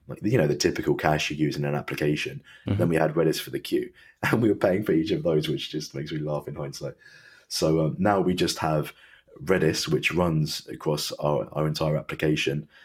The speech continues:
Speaker 1: and we store, um, sessions in one of the sections, and then we store just generic cache in the other section. R-, the reason we've done that is it just clears out the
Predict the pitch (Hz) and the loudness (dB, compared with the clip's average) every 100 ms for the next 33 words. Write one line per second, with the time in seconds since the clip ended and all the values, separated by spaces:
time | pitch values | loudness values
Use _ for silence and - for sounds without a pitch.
0 | - - 90 87 82 - 90 85 80 73 | -20 -2 0 2 2 2 2 4 2 0
1 | - 71 69 95 - 107 110 104 82 78 | 0 -2 0 2 2 2 0 -2 0 0
2 | 76 76 85 87 82 78 - 80 78 - | 0 2 2 2 2 -2 2 2 2 2
3 | - 78 - 101 110 - _ _ - _ | -2 -2 -2 -4 -4 -10 _ _ -20 _
4 | 87 87 82 78 - 78 73 65 78 - | 0 2 2 0 0 0 0 0 -2 0
5 | 85 85 82 80 78 76 - - - - | 0 2 2 0 0 0 0 -6 -10 -20
6 | _ - 76 80 78 69 - - - - | _ -2 2 4 2 0 -2 -4 -6 -8
7 | - _ _ _ - - - - 85 85 | -12 _ _ _ -12 -10 -6 -6 0 2
8 | 87 82 78 80 80 78 78 - - 78 | 4 2 2 2 2 2 2 0 -2 -2
9 | - 76 73 73 - 73 69 | 0 0 2 0 0 -2 -2